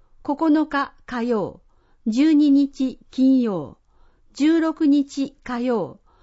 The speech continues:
十九日金曜、二十三日火曜、二十六日金曜、十時から十二時、十三時から十五時、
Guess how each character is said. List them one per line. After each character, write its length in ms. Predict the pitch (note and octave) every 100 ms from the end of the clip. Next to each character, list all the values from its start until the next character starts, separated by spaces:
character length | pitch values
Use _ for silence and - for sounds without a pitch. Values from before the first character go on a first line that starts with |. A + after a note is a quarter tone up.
| _ _ G#3+
十 280 | C#4 D#4+
九 180 | C4 D#4
日 460 | C4+ A#3+ - D#3 -
金 300 | - B3+ C4
曜、 340 | B3+ G#3 E3 - _ _ _ _ _
二 160 | C4+ D#4+
十 220 | D4+ B3
三 320 | A3+ C#4+ C#4+
日 340 | G#3+ F3+ F3 -
火 160 | - G#3+
曜、 400 | A#3 G3 D#3 - _ _ _ _
二 140 | C#4+ D#4
十 240 | D#4+ C4
六 260 | G#3 A3 C#4
日 440 | C4 B3 B3+ - _
金 280 | - B3+ B3
曜、 360 | A3 F3+ E3+ - _ _ _ _ _ -
十 300 | A3+ E4+ D#4
時 160 | B3
か 160 | A#3 F3+
ら 220 | E3+ - -
十 300 | F#3+ C4 C#4
二 220 | A#3+ G#3
時、 240 | D#3 D3+ _ _ _ _ _ _ -
十 260 | A3 E4 F4+
三 280 | F4 D#4+
時 140 | A3+ G#3+
か 120 | E3+
ら 180 | D#3+ - _
十 300 | F#3+ C#4 G#3+
五 180 | D#3+ G3+
時、 260 | - D#3